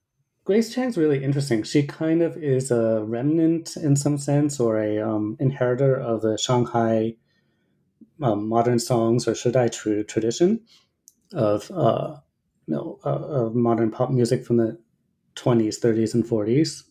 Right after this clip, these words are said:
And then she was born in that region, um, I, I believe in Nanjing, and then emigrated to Hong Kong after the, um, or maybe just before the Communist Revolution in forty-nine.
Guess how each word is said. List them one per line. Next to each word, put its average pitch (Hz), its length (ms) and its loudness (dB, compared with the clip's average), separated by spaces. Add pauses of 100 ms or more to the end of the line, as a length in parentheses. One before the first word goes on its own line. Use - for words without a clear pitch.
(140)
And 123 160 2
then 123 300 0 (240)
she - 160 0
was 117 80 2
born 123 560 0 (720)
in 156 100 2
that 123 180 -2
region, 117 540 0
um, 120 240 2
I, 131 240 0
I 127 60 2
believe 120 240 2
in 120 100 2
Nanjing, 131 640 0
and 123 120 2
then 113 280 -2 (560)
emigrated 123 480 2
to - 120 -4
Hong 113 200 0
Kong 104 460 -2 (200)
after 113 320 -2
the, 107 220 -4
um, 101 360 -12 (480)
or 123 120 -2
maybe 117 240 2
just 117 240 -2
before 123 360 2
the 110 120 -8
Communist 110 420 0
Revolution 123 460 0
in 117 80 2
forty-nine. 113 680 0